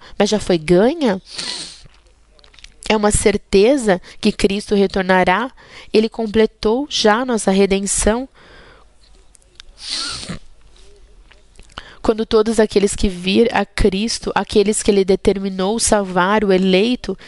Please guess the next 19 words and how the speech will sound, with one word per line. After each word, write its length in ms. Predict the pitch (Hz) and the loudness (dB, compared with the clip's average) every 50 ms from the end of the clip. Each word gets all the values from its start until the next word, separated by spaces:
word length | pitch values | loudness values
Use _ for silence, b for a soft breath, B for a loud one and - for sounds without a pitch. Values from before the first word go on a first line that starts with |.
| B B | B B
ele 200 | B 226 240 233 | B 2 2 2
retornará 840 | 220 226 220 - - 208 196 196 196 196 196 196 202 220 269 277 233 - _ _ _ - | 2 -2 -2 -2 -4 -2 0 2 2 2 2 2 0 0 -2 -4 -6 -12 _ _ _ -2
e 80 | 202 | -2
o 60 | 202 | -2
fim 360 | - - - - 220 226 262 294 | -2 -2 -4 -4 -2 -2 -2 -2
virá. 540 | 294 226 226 220 202 190 180 170 165 170 - B B B B B B B B B - | 0 2 2 4 4 2 2 0 0 -2 -4 B B B B B B B B B 0
Mas 340 | 208 202 214 208 - - - - _ _ _ _ _ _ - | 2 2 2 2 0 -4 -8 -20 _ _ _ _ _ _ -4
no 80 | 226 | -2
meio 400 | 208 208 214 233 269 311 320 277 | 0 2 2 2 2 2 0 0
tempo, 640 | - - - 240 247 254 294 349 302 240 - 202 - | -2 -2 0 2 2 2 0 -4 -6 -4 -4 -4 -2
o 60 | - 202 | -4 -2
que 140 | - 233 | 0 0
estamos 420 | 220 - - 233 226 226 233 220 220 | 0 2 2 0 0 0 -2 -2 -2
envolvidos 1000 | 226 220 220 208 - 208 202 220 220 208 190 180 208 226 294 302 240 226 202 - | -2 -2 -4 -6 -4 0 0 2 2 0 -2 -2 -2 0 0 2 2 0 0 0
é 100 | - 226 | 0 -2
lutar 460 | 226 240 233 - - 220 208 190 196 | 0 -2 -4 -4 0 2 2 2 2
contra 260 | - 214 208 196 214 208 | 0 -4 -4 -2 -4 -2
o 20 | |
pecado, 640 | - - 214 - - - 233 254 320 320 226 226 | 0 -2 -2 0 0 0 0 2 0 -2 -2 -4